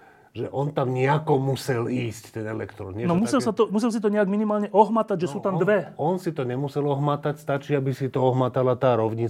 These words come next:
Speaker 1: ktorú splňa.
Speaker 2: Ale rovnica není fyzická vec.
Speaker 1: Nie, počkaj, počkaj, počkaj, počkaj. Ešte raz.
Speaker 2: No, nemusel si to on ohmatať?
Speaker 1: Nie.
Speaker 2: Jak,
Speaker 1: Dobre, podľa
Speaker 2: jak on
Speaker 1: toho
Speaker 2: vie, že sú tu dve?
Speaker 1: Podľa toho, čo
Speaker 2: Podľa
Speaker 1: ty
Speaker 2: jeho správania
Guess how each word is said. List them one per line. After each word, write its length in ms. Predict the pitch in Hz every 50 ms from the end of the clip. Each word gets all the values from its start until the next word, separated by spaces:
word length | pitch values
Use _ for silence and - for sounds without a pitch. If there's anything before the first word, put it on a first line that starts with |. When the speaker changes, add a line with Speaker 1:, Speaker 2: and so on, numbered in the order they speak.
| 113 -
Speaker 1:
ktorú 320 | 127 110 - 120 110 107
splňa. 460 | 98 - - 113 110 101 104 110 110
Speaker 2:
Ale 160 | 143 127 117
rovnica 320 | 127 143 156 165 156 - 147
není 380 | 131 139 160 180 170 147 135 127 135 131 - - 151 -
fyzická 720 | - - - - 127 123 135 127 117 - - - 120 113 107
vec. 240 | 113 127 120 113
Speaker 1:
Nie, 160 | 117 117 107 -
počkaj, 280 | 160 - - - 98
počkaj, 300 | 92 - 131 - - 95
počkaj, 320 | 92 - 147 - - 95 92
počkaj. 340 | - - - - - 90 - - - _ _
Ešte 260 | - 117 104 - 120
raz. 260 | 110 104 98 98 - -
Speaker 2:
No, 160 | 170 165 180
nemusel 480 | 170 175 165 170 190 202 202 214 208
si 100 | 208 208
to 140 | 214 214 233
on 160 | - 170 180
ohmatať? 720 | 180 160 143 135 156 180 220 233 226 233 175 143 - - 131
Speaker 1:
Nie. 240 | 123 104 87 - - - _ _ _ _ _ _ _
Speaker 2:
Jak, 380 | - 160 175 226 - - - - - _ _ _ _ _ _ _
Speaker 1:
Dobre, 240 | _ - 151 147 135
podľa 280 | 120 - 170 190 - 175
Speaker 2:
jak 40 | 247
on 80 | 247 220
Speaker 1:
toho 100 | 175 156
Speaker 2:
vie, 120 | 175 175
že 60 | 156 160
sú 140 | - - 160
tu 120 | - -
dve? 320 | 131 135 139 139 127 120 - _ _ _ _ _ _ _ _ _ _ _ _ _ _
Speaker 1:
Podľa 380 | _ - 151 175 170 165 139 117
toho, 480 | - - 117 123 120 127 139 143 139 139
čo 220 | - - 139 143
Speaker 2:
Podľa 240 | 147 185 196 202 214
Speaker 1:
ty 40 | 214
Speaker 2:
jeho 120 | 202 214 202
správania 640 | - - 151 143 147 170 180 196 202 196 196 196